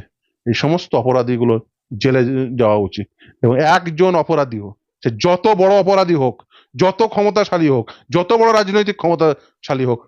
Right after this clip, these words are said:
প্রত্যেকের জেলে যাওয়া উচিত। এবং দৃঢ়ভাবে বিশ্বাস করি এটা কোর্ট মনিটর তদন্ত হচ্ছে, তাই কোর্ট মনিটর তদন্ত হওয়ার জন্য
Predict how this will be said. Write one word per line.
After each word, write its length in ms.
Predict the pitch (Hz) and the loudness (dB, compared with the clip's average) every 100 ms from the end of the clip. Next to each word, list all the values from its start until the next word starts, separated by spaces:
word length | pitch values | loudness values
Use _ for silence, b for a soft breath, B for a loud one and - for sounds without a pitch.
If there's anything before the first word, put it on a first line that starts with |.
| _ - | _ -4
প্রত্যেকের 600 | 214 - - 190 156 110 - _ - 117 | -4 -4 -2 0 0 -4 -10 _ -6 0
জেলে 200 | 147 160 | 0 2
যাওয়া 200 | 156 151 139 | 2 2 0
উচিত। 160 | 202 - b - | -6 -8 b -4
এবং 120 | 127 117 | -2 0
দৃঢ়ভাবে 360 | 160 170 160 147 | 0 2 2 0
বিশ্বাস 240 | 139 160 151 | -2 -4 -4
করি 180 | 165 175 180 B | 0 -2 -2 B
এটা 120 | 135 - | -6 -2
কোর্ট 140 | 180 180 | -2 0
মনিটর 320 | 160 156 143 135 | -2 0 -2 0
তদন্ত 280 | 123 120 113 | -2 0 -2
হচ্ছে, 280 | 110 - 113 B _ | -4 -4 -6 B _
তাই 120 | 131 - | -4 -2
কোর্ট 120 | 175 175 | -2 0
মনিটর 280 | 156 156 151 | 0 0 0
তদন্ত 220 | 135 135 135 | -2 -2 -2
হওয়ার 180 | 131 123 | -2 0
জন্য 200 | 139 | 0